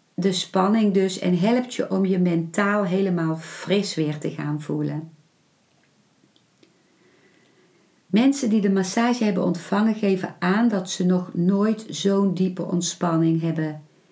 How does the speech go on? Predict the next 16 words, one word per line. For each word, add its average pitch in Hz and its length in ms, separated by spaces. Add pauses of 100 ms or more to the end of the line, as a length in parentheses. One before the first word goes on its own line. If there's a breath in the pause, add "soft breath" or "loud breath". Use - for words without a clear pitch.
(220 soft breath)
ervaren. 160 800
En 160 320 (1000 loud breath)
heel 233 220
veel 208 180
mensen 220 500
die 196 280
slecht - 480
sliepen, 233 760
zijn 196 340
er 165 240
beter 226 420
door 170 220
gaan 165 220
slapen. 151 760 (1600 soft breath)
En, 202 540 (340)
ehm, 165 680